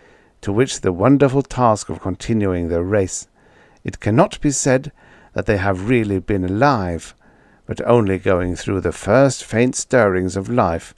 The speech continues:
as it really is. Look now upon a Martian wedding day. As the voice faded away,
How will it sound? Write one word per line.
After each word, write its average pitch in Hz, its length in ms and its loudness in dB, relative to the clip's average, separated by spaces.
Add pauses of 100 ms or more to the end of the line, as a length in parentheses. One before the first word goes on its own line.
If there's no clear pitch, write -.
(240)
as 85 220 -6
it 87 180 -8
really 90 440 -4
is. 87 340 -4 (920)
Look - 280 0
now 110 480 2 (360)
upon 104 360 0
a 117 40 4
Martian 156 760 4
wedding 120 340 2
day. 82 520 -2 (1600)
As 92 220 -4
the 107 80 0
voice 123 420 2
faded 82 360 -6
away, 135 500 0